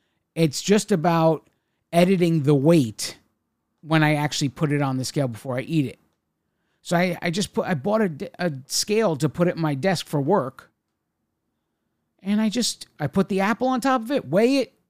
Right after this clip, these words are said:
and then I change it because it's, it's copied in there from the day before. So those numbers are not gonna be completely accurate until I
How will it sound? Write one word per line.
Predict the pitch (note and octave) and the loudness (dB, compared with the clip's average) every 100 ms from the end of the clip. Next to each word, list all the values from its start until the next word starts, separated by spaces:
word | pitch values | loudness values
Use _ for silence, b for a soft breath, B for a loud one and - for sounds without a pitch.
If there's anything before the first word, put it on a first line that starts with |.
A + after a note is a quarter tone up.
| - | -6
and | G3+ | -2
then | G#3 | 0
I | G#3 F#3 | -2 -2
change | - A#3 B3 G3+ | 0 2 2 2
it | D#3 C#3 _ _ _ _ | 2 -2 _ _ _ _
because | F#3 D#3 F#3 F3+ D3+ - - _ _ _ _ _ _ _ | -20 -6 0 2 0 -4 -10 _ _ _ _ _ _ _
it's, | - F#3 - - _ _ _ | -2 -2 0 -4 _ _ _
it's | F#3 E3 | -8 -6
copied | - - G3+ G#3 G#3 F3+ | -6 -4 -4 -2 0 0
in | G#3+ | 0
there | F#3+ | 0
from | D3 F3 | -2 -2
the | E3+ | -4
day | D3 E3 | -4 -6
before. | D3 - A3+ F#3 | -6 -4 -2 -2
So | D3+ | -4
those | C#3+ F3 F3 | -2 0 0
numbers | E3+ F#3+ D#3+ D3+ | 0 0 -2 -2
are | D3 | -2
not | D3+ D#3+ | -4 -2
gonna | D#3 | -4
be | D3 D3 D3 C3+ _ _ _ | -4 -6 -8 -14 _ _ _
completely | - C#3+ - C4+ A#3+ F#3 E3+ | -4 -4 -2 -2 0 0 0
accurate | D3 C#3+ - D3 D3 - | -2 -6 -10 -8 -6 -6
until | D#3+ D3 D#3 C#3+ | -8 -6 -2 0
I | D#3+ | -2